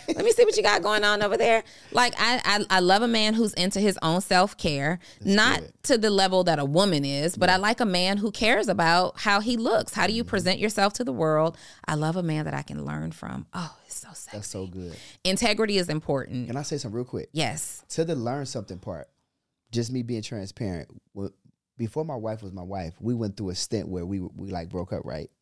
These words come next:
Speaker 1: Mm-hmm.
Speaker 2: And we broke up for a year and a half. And the reason why she came back, and she said, "Because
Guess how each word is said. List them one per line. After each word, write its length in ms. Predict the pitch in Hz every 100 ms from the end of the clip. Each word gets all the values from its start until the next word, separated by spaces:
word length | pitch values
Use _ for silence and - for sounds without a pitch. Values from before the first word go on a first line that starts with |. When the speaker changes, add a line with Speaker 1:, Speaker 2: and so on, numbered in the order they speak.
| 170
Speaker 1:
Mm-hmm. 340 | 156 139 147 180 _
Speaker 2:
And 80 | 90
we 60 | 98
broke 180 | 107 104
up 80 |
for 120 | 95 87
a 20 |
year 120 | 90
and 80 | 87
a 20 |
half. 480 | 98 85 58 - _ _ _ _ _ _ _ _ _
And 280 | 104 98 92
the 80 | 87
reason 500 | 87 107 147 151 127
why 240 | 110 101
she 220 | 101 107
came 400 | 92 113 95 95
back, 320 | 87 113 123
and 80 | 90
she 140 | - 104
said, 280 | - 90
"Because 760 | 82 90 - 92 90 85 - -